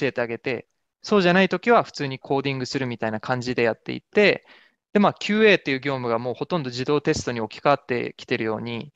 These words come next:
えー、まあ、セキュリティ的なこともフレ-、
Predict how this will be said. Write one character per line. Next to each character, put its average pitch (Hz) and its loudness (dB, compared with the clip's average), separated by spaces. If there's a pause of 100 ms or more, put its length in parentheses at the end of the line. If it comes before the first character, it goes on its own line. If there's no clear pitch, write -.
(640)
え 117 0
ー、 120 -8
ま 131 2
あ、 - -12
セ - -8
キ 175 -4
ュ - 0
リ 185 -2
テ 190 -4 (120)
ィ 180 -4
的 - -2
な 180 2
こ 175 -6
と 196 -2
も 170 -2
フ - -6
レ-、 151 0